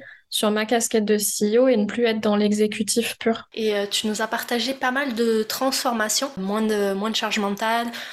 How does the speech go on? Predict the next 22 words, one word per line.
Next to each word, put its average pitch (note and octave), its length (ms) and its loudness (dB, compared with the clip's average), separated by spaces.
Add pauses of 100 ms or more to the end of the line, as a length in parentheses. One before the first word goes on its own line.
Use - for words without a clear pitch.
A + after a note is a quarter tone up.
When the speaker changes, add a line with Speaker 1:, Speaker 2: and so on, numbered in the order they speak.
(120)
Speaker 2:
du G3+ 160 -2
gain A3 160 -2
de G#3+ 100 -2
temps, A3 160 -2
et A3 100 -4
cetera. B3 360 -4 (320)
Est-ce A3+ 180 0
que D#4+ 240 2 (220)
toi, A#3+ 140 -2
t'as A#3 100 -2
constaté G#3+ 640 -4 (260)
d'autres, A#3 500 -2 (100)
d'autres A#3 300 -4
types C4 220 -6
de A3 100 -2
transformations A3+ 600 -4
que C4+ 60 -10
tu - 140 -4
nous G3+ 140 -2
as F#3+ 40 -6
pas C#4 180 -2
encore A#3+ 280 -6